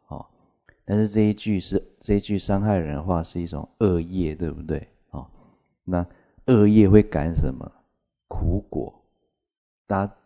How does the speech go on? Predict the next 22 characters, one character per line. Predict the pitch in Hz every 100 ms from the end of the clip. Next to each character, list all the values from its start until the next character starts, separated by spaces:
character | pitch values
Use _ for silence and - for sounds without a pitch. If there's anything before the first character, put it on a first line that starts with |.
| _ - _
知 | - 95
道 | - 87
了 | 78 73
哈。 | 80 71 _ _ _ _ _ _ _ _ _ _ _ _ _ _ _ _ _ _
诶， | 101 101 - 107
大 | 101
家 | 101
怎 | 101 82
么 | 76
没 | 78 87
有 | 82 71 71 82 - 87 110 _
察 | - 80
觉 | 82 76 73
到 | 87 80 73 73 -
讲 | 78 78
的 |
是 | 73 95
苦 | - - 82
果， | - 69 -
不 | 76
是 | 76 - 85 73 67 _ _ _ _ -
恶 | 107